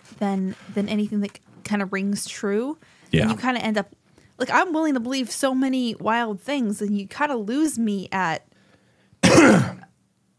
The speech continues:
Speaker 1: Mach two underground rail tunnel and, like,
Speaker 2: No, it's
Speaker 1: two
Speaker 2: speed of light
Speaker 1: miles
Speaker 2: underground
Speaker 1: of
Speaker 2: rail tunnels, according to some people. But
Speaker 1: two,
Speaker 2: yeah,
Speaker 1: two
Speaker 2: no,
Speaker 1: miles
Speaker 2: it
Speaker 1: of base. You know what I mean?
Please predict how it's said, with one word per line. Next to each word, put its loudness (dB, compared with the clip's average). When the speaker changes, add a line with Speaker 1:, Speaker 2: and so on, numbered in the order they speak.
Speaker 1:
Mach 0
two 2
underground 0
rail 2
tunnel -4
and, -4
like, 4
Speaker 2:
No, 10
it's 4
Speaker 1:
two 0
Speaker 2:
speed 8
of 8
light 8
Speaker 1:
miles 2
Speaker 2:
underground 6
Speaker 1:
of 6
Speaker 2:
rail 8
tunnels, 4
according 6
to 0
some 4
people. -2
But 2
Speaker 1:
two, -2
Speaker 2:
yeah, 8
Speaker 1:
two 6
Speaker 2:
no, 8
Speaker 1:
miles 2
Speaker 2:
it -2
Speaker 1:
of -10
base. -6
You 0
know 0
what 0
I 0
mean? -2